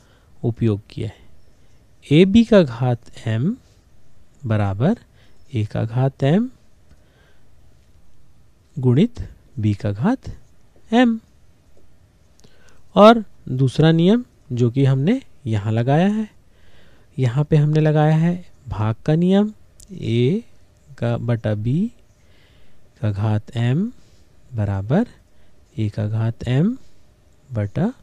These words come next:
B का घात M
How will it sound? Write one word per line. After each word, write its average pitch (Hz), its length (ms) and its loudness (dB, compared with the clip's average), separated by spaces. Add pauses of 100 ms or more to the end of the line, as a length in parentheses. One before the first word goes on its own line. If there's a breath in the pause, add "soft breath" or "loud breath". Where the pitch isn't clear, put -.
(520)
B 101 180 -4
का 104 140 -6
घात 151 440 -6 (840)
M 104 180 -6